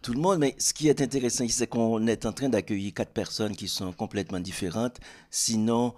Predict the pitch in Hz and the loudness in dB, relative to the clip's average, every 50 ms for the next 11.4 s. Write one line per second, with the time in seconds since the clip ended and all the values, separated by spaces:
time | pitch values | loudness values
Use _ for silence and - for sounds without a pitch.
0 | - - - - - _ - - 113 104 95 - 113 107 - - - - 120 113 | -10 -20 -20 -20 -20 _ -8 -6 -6 -6 -2 0 0 0 0 0 0 2 4 6
1 | 113 117 110 104 - - 110 - - 107 - - 117 107 104 110 110 107 - 107 | 6 4 4 2 0 0 0 0 0 0 2 2 0 2 2 2 2 2 2 0
2 | - - - 127 120 113 117 123 113 - - - - - - - - - - 110 | 0 0 2 4 6 6 6 4 2 -2 -6 -10 -16 -20 -20 -20 -20 -6 -2 2
3 | 117 113 113 113 107 110 107 92 95 113 107 104 101 92 - - 101 101 104 117 | 4 4 4 4 4 2 0 2 4 6 6 6 6 2 0 -4 -4 0 2 2
4 | 117 113 104 101 101 95 90 101 98 92 92 - 113 90 - 104 - - 117 110 | 2 2 2 -2 -4 -4 -2 -2 -2 0 0 -2 -4 -2 -2 -2 -2 0 0 0
5 | 117 117 113 - - 131 123 120 117 107 107 107 101 - 117 104 104 110 107 101 | 0 0 0 0 2 2 4 4 4 4 4 2 2 0 -2 -2 0 -2 -2 -4
6 | - - 104 101 98 98 95 92 85 - - - - - - - - _ - - | -6 -6 -6 -6 -2 0 0 0 0 -2 -8 -18 -20 -20 -20 -20 -20 _ -8 -6
7 | 113 - - 113 - - - 117 110 113 117 123 131 139 147 151 151 - - - | -4 -2 0 0 0 2 2 2 0 0 0 2 2 2 0 -2 -6 -10 -16 -20
8 | - - - - - _ - - - - 143 143 143 139 139 127 120 113 113 117 | -20 -20 -20 -20 -20 _ -6 -4 0 4 4 4 6 4 4 4 2 2 2 0
9 | 110 - - 117 113 110 104 120 120 120 120 123 123 127 123 - - - 107 - | 0 -2 -2 -2 -2 2 4 4 4 4 4 2 0 -2 -6 -8 -10 -8 -8 -2
10 | - 127 123 113 110 117 107 107 104 107 107 120 123 117 117 113 110 113 110 101 | 0 0 0 2 0 -2 -2 -2 -4 -2 0 0 0 0 -2 -4 -4 -2 0 0
11 | 101 98 104 98 95 - - | 0 0 0 0 -2 -2 -6